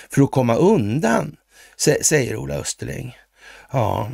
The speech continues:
efter att ha flytt brottsplatsen vid noll fem noll sex,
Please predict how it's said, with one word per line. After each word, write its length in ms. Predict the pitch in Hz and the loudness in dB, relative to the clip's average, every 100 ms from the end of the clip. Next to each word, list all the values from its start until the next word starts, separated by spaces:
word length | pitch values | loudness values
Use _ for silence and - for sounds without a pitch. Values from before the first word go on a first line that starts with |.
| 143 | -12
efter 300 | - 156 - | -2 0 2
att 80 | 151 | 2
ha 80 | 165 | 2
flytt 380 | - 135 220 - | 2 0 0 -2
brottsplatsen 800 | 185 208 - - 123 - 135 123 - - _ | 0 0 0 -2 -2 0 -2 -4 -10 -20 _
vid 300 | 127 123 - | 2 2 2
noll 300 | 135 135 135 | 2 2 0
fem 340 | - 117 110 | 0 0 0
noll 260 | 110 123 135 | -2 -2 -2
sex, 640 | - 214 - - - | 0 0 0 -2 -2